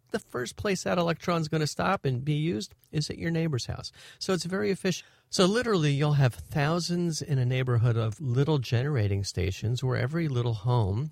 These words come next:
or every business is sending a little bit of power back onto the grid. And that really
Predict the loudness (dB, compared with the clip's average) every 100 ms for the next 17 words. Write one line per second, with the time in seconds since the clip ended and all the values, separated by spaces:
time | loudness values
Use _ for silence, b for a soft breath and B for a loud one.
0 | 0 0 0 0 0 0 -2 0 -2 -2
1 | -2 -2 -2 0 0 -2 -2 -2 2 2
2 | 2 0 0 0 -2 -2 -4 -4 -6 -4
3 | -4 -4 B B -4 -2 -2 -2 -2 0
4 | -2 -2 0 -2